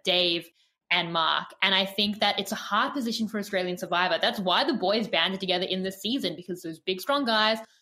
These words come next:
have a lot of time to take them out through the merge in this very, very long game. And they both did a lot of work in trying to conceal or mitigate some of that threat level. For Dave, it was in stacking that alliance with really loyal people,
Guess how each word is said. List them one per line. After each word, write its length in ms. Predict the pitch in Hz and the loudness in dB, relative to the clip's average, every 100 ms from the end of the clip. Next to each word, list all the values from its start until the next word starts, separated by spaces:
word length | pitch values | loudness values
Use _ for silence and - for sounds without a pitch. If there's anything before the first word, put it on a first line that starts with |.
| _ | _
have 140 | 190 | 0
a 60 | 165 | 0
lot 260 | 160 165 226 | 0 0 0
of 80 | |
time 420 | 254 240 220 214 220 | -2 -2 0 0 -2
to 300 | - - - | -10 -14 -4
take 200 | 196 220 | -2 0
them 100 | 220 | 2
out 220 | 220 208 | 0 0
through 140 | 208 | -4
the 100 | 202 | -2
merge 340 | 196 175 180 175 | 0 0 0 -2
in 80 | |
this 200 | 165 160 _ | -8 -12 _
very, 260 | 185 175 190 | -2 0 0
very 380 | 170 170 170 175 | 0 -2 0 -2
long 280 | 165 160 160 | -4 -6 -2
game. 300 | 151 147 147 | 0 0 -2
And 100 | 180 | 0
they 100 | 190 | 0
both 360 | 190 196 220 226 | 0 0 -2 -4
did 160 | 240 - | -8 -4
a 80 | 202 | -4
lot 460 | 196 180 185 180 - | -4 -4 -2 -2 -2
of 220 | 185 170 | -6 -4
work 340 | 180 156 170 214 _ _ - - | -2 0 -2 -6 _ _ -20 -6
in 140 | 208 190 | -6 -4
trying 320 | 202 185 190 | 0 0 0
to 240 | - 196 | -4 -6
conceal 800 | 196 185 - - 226 208 196 185 - | -4 -6 -6 -6 -2 0 2 0 0
or 120 | 190 | -2
mitigate 560 | 180 190 208 185 170 - | 0 0 0 0 -2 -4
some 160 | 180 | -10
of 120 | 175 | -4
that 200 | 165 156 | -4 -4
threat 200 | - 175 175 | -2 -2 0
level. 240 | 160 151 | -4 -4
For 140 | 147 | -8
Dave, 320 | 185 165 196 190 | -2 0 2 0
it 120 | 180 | -2
was 240 | 180 185 | -2 -2
in 120 | 185 | -4
stacking 480 | 175 - 214 185 208 | -8 -4 -2 0 0
that 120 | 185 | 0
alliance 440 | 180 170 170 170 170 | 0 -2 0 -2 -4
with 100 | 180 | -6
really 300 | 185 190 175 | -4 -4 -4
loyal 380 | 165 175 180 180 | -2 -2 -2 -4
people, 560 | - 190 190 165 - | -6 -8 -6 -10 -10